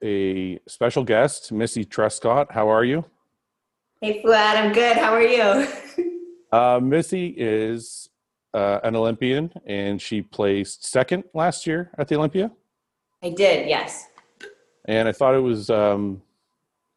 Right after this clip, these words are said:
Speaker 1: a good way to kick off a new series I'm doing, which is the Olympia series. So you're the first guest on the
Speaker 2: Cool.
Speaker 1: Olympia. I'm gonna basically interview and have conversations with everybody that's doing the Olympia from here on out.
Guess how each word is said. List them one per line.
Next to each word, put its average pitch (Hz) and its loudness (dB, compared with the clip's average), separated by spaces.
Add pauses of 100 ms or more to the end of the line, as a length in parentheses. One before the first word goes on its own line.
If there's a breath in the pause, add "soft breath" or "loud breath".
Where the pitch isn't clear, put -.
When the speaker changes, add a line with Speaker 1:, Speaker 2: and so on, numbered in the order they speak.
(380)
Speaker 1:
a 113 0
good 143 0
way 175 2
to 143 -2
kick 143 -2
off 127 -2
a 123 -2
new 120 -2
series 113 -4
I'm 98 -4
doing, 90 -2
which 95 -4
is 92 -4
the 101 -2
Olympia 104 0
series. 87 -4
So 101 -4
you're 101 -2
the 101 -2
first - -4
guest - -2 (840)
on 104 2
the 107 -2
Speaker 2:
Cool. 104 0
Speaker 1:
Olympia. 107 -2
I'm 107 0
gonna 117 0
basically 123 0 (100)
interview 104 -2 (200)
and 90 -4
have 95 0
conversations 98 -4
with 95 -2 (640)
everybody 120 4
that's 104 -2
doing 113 -2
the 104 0
Olympia 95 -2
from 85 -10
here 92 -2
on 90 0
out. 80 -8